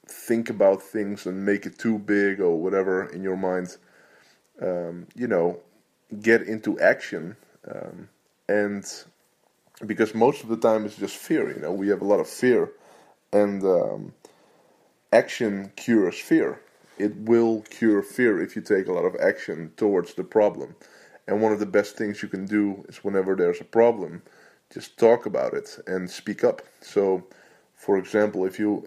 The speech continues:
if you have a problem with a coworker, just go up and say, like, "Hey, man, this is how I feel about this whole thing. Um, I don't feel good about it, and I just wanted to share this with you." And then you're on speaking terms. But if you don't talk about it,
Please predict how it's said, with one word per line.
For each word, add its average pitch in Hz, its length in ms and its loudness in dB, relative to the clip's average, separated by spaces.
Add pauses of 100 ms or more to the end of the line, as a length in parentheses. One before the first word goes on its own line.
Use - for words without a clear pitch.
if 101 140 -6
you 101 100 0
have 120 220 4
a 110 40 -6
problem 95 420 0
with 95 120 0
a - 60 0
coworker, 98 640 2
just - 260 -12
go 104 240 4
up 110 140 -2
and 92 80 -12
say, 101 100 -6
like, 87 140 -2
"Hey, 107 120 -4
man, 85 220 -10
this 110 160 -6
is 107 120 -10
how 95 200 2
I 92 40 -2
feel 139 340 -2
about 80 300 -2
this 87 100 -14
whole 85 240 -2
thing. - 320 -10 (800)
Um, 90 600 -2
I 101 100 0
don't 101 200 0
feel 98 200 -4
good 113 260 2
about - 320 -2
it, 98 80 -2
and 104 100 -2
I 98 80 0
just 107 200 -8
wanted 92 160 -2
to 80 60 -12
share 127 300 2
this 95 240 -8
with 101 200 -10
you." - 180 -6
And 98 160 -4
then 107 280 0 (640)
you're 104 220 4
on 95 180 -2
speaking 95 460 -6
terms. - 480 -2
But 98 140 0
if - 180 -12
you 95 260 -6 (640)
don't 113 300 2
talk 147 260 0
about 60 300 -4
it, - 280 -10